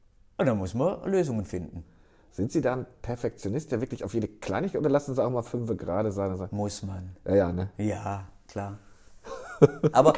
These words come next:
Speaker 1: ich lasse die Fünfe nur dann gerade sein, wenn die Qualität nicht in Gefahr ist.
Speaker 2: Wisst ihr, dass es funktioniert, weil ihr schon so viele Stammgäste haben und man weiß, ah, das,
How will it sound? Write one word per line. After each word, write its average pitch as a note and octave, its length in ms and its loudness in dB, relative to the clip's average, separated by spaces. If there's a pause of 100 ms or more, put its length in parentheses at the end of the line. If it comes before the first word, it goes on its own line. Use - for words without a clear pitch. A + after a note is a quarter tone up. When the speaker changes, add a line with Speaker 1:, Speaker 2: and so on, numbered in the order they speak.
Speaker 1:
ich D3+ 140 2
lasse F#3 220 4
die G3 80 2
Fünfe G3 260 0
nur F3 160 2
dann G3 240 4
gerade E3 480 2
sein, D3 420 0
wenn C#3 240 -2
die C#3 120 -6
Qualität A#2 640 0 (260)
nicht A#2+ 300 -6
in A#2+ 80 -6
Gefahr D#2+ 380 -6
ist. - 200 -16 (960)
Speaker 2:
Wisst B2+ 380 -2
ihr, E3+ 80 4
dass D#3 160 2
es D#3 100 -6
funktioniert, D3 500 -2
weil B2 120 0
ihr B2 60 0
schon A#2 180 -4
so A#2+ 80 -4
viele A2+ 340 2 (520)
Stammgäste C#3 680 -6
haben C3+ 220 -8
und A#2 200 -8
man G#2+ 160 -4
weiß, A#2+ 280 -6
ah, G2+ 240 -8
das, G#2+ 100 -12